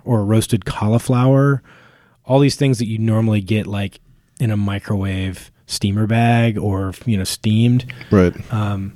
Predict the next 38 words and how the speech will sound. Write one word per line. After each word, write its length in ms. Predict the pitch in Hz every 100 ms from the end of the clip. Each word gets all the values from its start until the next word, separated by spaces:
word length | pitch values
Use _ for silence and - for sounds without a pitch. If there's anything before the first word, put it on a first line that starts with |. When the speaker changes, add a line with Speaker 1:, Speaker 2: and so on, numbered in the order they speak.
| -
Speaker 1:
that 120 | 117
have 220 | 147 151
no 500 | 131 127 139 131 120 104
real 300 | 117 113 104
flavor 720 | - 104 101 90 85 85 87 -
and 160 | 104
no 140 | 104 101
real 220 | 95 92
texture, 520 | - 107 - - 85
but 140 | 82 -
then 160 | 101
you 240 | 92 87 85
roast 320 | 98 107 -
it 100 | 90
in 80 | 87
the 120 | 82
oven 320 | 98 90 82
and 160 | 78 78
it's 100 | -
like 220 | 78 -
all 180 | - 87
these 240 | 80 -
things 380 | - 110 110 -
come 160 | 101 90
alive 480 | 85 110 95 85
and 120 | 80 82
these 140 | 80
crispy 380 | - 120 - 101
things 400 | - 92 87 85
and 80 | 92
all 100 | 98
that. 160 | 90 - - - - - _ _ _ - _
That's 240 | - 151
number 180 | 139 117
one. 240 | 113 123
Number 200 | 117 127
two 320 | 113 - 160
is 100 | 139